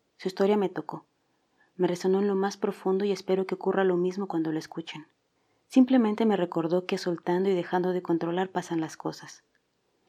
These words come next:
Que hay que confiar en la vida y que te dará lo que necesites en el momento en que lo necesites. Que obsesionarse con querer algo en el preciso momento en que lo piensas no sirve.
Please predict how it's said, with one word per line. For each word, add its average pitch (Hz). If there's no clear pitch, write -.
Que 208
hay 202
que 208
confiar 196
en 190
la 180
vida 185
y 185
que 185
te 190
dará 185
lo 202
que 202
necesites 190
en 180
el 180
momento 190
en 190
que 175
lo 165
necesites. -
Que 180
obsesionarse 180
con 180
querer 185
algo 185
en 180
el 165
preciso 185
momento 180
en 170
que 170
lo 160
piensas 180
no 175
sirve. -